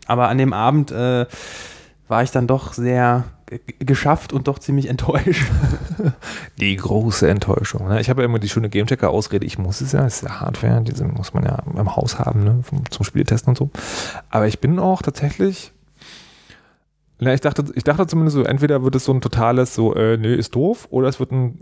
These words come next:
Speaker 2: oh, krass, total geil, und wir haben, haben, haben. Aber es ist echt so ein, ja, so ein Mittelding. Das erinnert mich ein bisschen an PlayStation Move. Im Prinzip eine
Speaker 1: Okay.
Speaker 2: coole Idee, aber auf einmal ist man sich nicht mehr sicher, ob es wirklich geil ist.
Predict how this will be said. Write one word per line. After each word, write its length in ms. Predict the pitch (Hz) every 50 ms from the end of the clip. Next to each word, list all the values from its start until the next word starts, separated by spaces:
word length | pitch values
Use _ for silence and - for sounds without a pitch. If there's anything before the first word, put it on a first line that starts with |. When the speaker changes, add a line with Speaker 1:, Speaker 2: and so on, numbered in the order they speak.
| -
Speaker 2:
oh, 160 | - - 82 82 -
krass, 280 | - - - 117 131 -
total 300 | - - - - 76 -
geil, 200 | - 80 - -
und 120 | - -
wir 140 | - - 127
haben, 160 | 113 120 120 113
haben, 200 | 113 117 120 113
haben. 140 | 127 131 120
Aber 80 | 113
es 120 | 110 101 113
ist 200 | 123 - - -
echt 140 | 113 - -
so 100 | - 151
ein, 260 | 156 156 156 151 151 - - - - - - - - - - -
ja, 60 | -
so 80 | 95 98
ein 100 | 95 98
Mittelding. 640 | 139 - - - - 104 95 98 95 95 92 92 -
Das 100 | - 101
erinnert 200 | 98 139 147 -
mich 100 | 123 113
ein 20 |
bisschen 160 | 131 127 - 123
an 40 | 110
PlayStation 420 | - 107 107 - - 113 - 113
Move. 260 | 107 117 135 131 110 - - - _ _ _ _ _ _ _ _ _ _ - - - - _ -
Im 60 | 117
Prinzip 260 | - - - - 135
eine 80 | 135 143
Speaker 1:
Okay. 80 | 127 117
Speaker 2:
coole 140 | 139 139 135
Idee, 300 | 123 107 117 127 170 175
aber 180 | 139 117 82
auf 100 | 107 -
einmal 200 | - 120 131 135 139
ist 100 | 135 131
man 180 | 135 131 123
sich 140 | 120 113 -
nicht 140 | 127 127 -
mehr 100 | 127 113
sicher, 180 | 120 123 143
ob 60 | 135 113
es 60 | 120
wirklich 220 | 113 - 117 - -
geil 280 | - - - - - -
ist. 180 | - 131 -